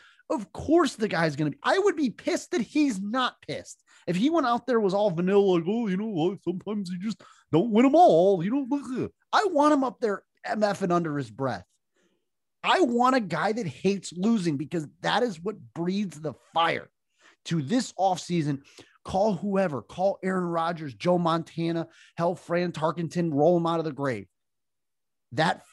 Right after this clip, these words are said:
fire is what makes people better. And you're right,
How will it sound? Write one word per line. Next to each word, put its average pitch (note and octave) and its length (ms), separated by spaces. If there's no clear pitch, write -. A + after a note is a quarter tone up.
fire G3 380
is B2+ 220
what C#3+ 140
makes C#3 280
people C3 320
better. F#2+ 440
And B2+ 100
you're D#3 140
right, C3+ 180